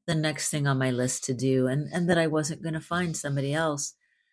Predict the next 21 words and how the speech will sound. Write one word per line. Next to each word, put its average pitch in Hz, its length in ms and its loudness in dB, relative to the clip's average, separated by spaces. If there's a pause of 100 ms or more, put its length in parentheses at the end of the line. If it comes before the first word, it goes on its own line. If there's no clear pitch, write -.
(440)
who 143 120 4
would 147 120 4
want 190 280 2
me. 120 300 -6 (520)
And 175 120 6
I 196 100 6
look 226 220 2
back 214 180 2
on 190 120 0
that 165 200 -4
now 170 200 -2
and 156 100 -4
I 151 60 -4
think, 160 360 -10 (260)
"How 170 180 -6
silly," 165 640 -2
but 147 100 -8
that's 147 240 0
how 151 160 0
I 143 100 2
felt. 165 600 -4